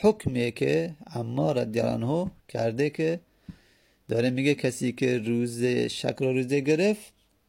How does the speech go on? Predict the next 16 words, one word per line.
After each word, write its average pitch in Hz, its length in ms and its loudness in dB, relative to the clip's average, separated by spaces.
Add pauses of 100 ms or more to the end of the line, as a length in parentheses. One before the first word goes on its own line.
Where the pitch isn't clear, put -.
(280)
نافرمانی 131 1160 0 (420)
رسول 120 340 -2
الله 123 220 2
صلی - 220 -6
الله 113 200 -2
علیه 117 120 0
و 110 40 -4
سلم 113 340 -4
کرده. 104 340 -6 (160)
پس 135 180 -4
این 175 180 -8
حکم 165 240 -2
رفع 160 580 -2
گرفت، 110 340 -6
می‌گیره. 113 760 -2
همچنین 147 520 -2